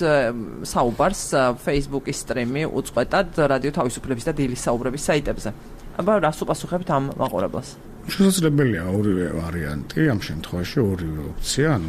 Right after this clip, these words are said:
Speaker 2: შეიძლება ეს ადამიანი წავიდეს, გადაიყვანოს სამკურნალოდ უცხოეთში, იმკურნალოს და შემდეგ მან გააგრძელოს სასჯელის მოხდა.
Speaker 1: მმ.
Speaker 2: ამ, შესაძლებელია არც. ეს, ა, პოლიტიკურ შეთანხმებაზეა უკვე დამოკიდებული,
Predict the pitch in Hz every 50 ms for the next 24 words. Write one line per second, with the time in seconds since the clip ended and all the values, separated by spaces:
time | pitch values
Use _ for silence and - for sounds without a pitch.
0 | 78 - - - 90 82 85 82 76 - 62 73 76 - 78 71 80 78 78 78
1 | 73 71 71 71 73 - - - 71 71 - - 131 160 165 - - - - -
2 | - - - - - - - - - - - - - - 90 - 78 73 67 -
3 | - 67 64 64 80 78 - - 76 78 78 - 73 80 71 65 76 73 - -
4 | - - - - - - - - - - - - 82 80 76 - 87 80 78 82
5 | 82 87 104 117 131 135 - 156 131 - - 80 76 76 78 117 113 - 98 90
6 | 104 101 90 82 78 76 76 78 80 82 80 82 101 110 - - - 78 73 -
7 | - 76 95 110 - - - 73 - - - - - - - - - - - -
8 | - - - - - 180 151 131 127 - - - - - 131 107 92 104 101 101
9 | - 156 151 - - - - 175 160 170 175 180 196 202 202 - - - - 160
10 | 160 156 - - - - - - - - - - - - - 151 147 - - -
11 | - - 113 107 104 92 85 - - - - - 120 117 120 - - 127 110 -
12 | - 101 - 90 - - 87 78 85 82 73 - 67 65 69 - - - 80 82
13 | 71 69 78 80 80 87 85 85 98 123 151 165